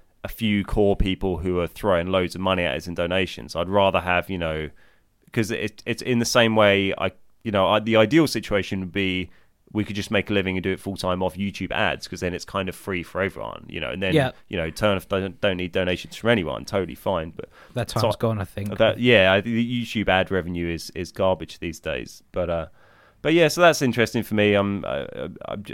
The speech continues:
Speaker 1: I'm really, really looking forward to seeing where we can, where we can drive the channel. What I was gonna say was, I was, um,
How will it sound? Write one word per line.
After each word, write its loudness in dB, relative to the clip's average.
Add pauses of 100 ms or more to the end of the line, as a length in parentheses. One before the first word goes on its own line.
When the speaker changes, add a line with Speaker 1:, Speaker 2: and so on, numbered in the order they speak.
Speaker 1:
I'm -4
really, -2
really 4
looking 2
forward 0
to -6
seeing 0
where 4
we -2
can, -6
where -2
we -6
can -10
drive -2
the -12
channel. -2
What 6
I 6
was -2
gonna 0
say 4
was, -2 (440)
I 4
was, -2
um, 2